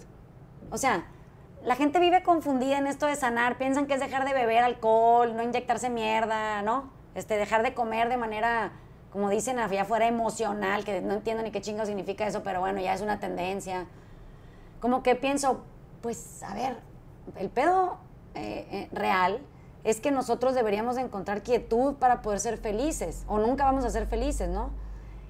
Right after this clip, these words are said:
Y para eso tendríamos que sanar con quietud. Eso quiere decir que nos deberíamos de dosificar quietud, buscándola, tratando de, de, de crearla, de, de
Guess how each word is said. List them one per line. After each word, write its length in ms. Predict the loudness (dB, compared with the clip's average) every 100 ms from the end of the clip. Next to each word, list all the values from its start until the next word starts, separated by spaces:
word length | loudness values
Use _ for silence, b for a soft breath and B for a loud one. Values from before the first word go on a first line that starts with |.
| B -6
Y 80 | 0
para 300 | 4 4 4
eso 180 | 0 -2
tendríamos 400 | -2 0 -2 -2
que 200 | -2 -2
sanar 720 | 0 0 0 0 0 0 -4 2
con 340 | 6 8 6
quietud. 600 | 2 0 0 2 6 6 4 -2
Eso 180 | -6
quiere 160 | -2 0
decir 200 | 2 0
que 180 | 0 -4 -10 B B B B B 2
nos 160 | 4
deberíamos 380 | 6 6 4 2
de 60 | 2
dosificar 920 | 2 0 -4 -6 -4 -2 0 0 -2 -10 -18 -20 -20 -18 -16 -14 -4
quietud, 480 | 4 4 6 4 4
buscándola, 1000 | 0 -2 0 0 0 2 2 2 -2 -6 -8 -4
tratando 400 | -4 -2 -2 -2
de, 60 | -4 -8
de, 200 | -6 -6 -8
de 300 | -10 -6 -8 -10 -6
crearla, 680 | -2 0 2 0 0 0 -2
de, 260 | -4 -6 -8 -10
de 140 | -10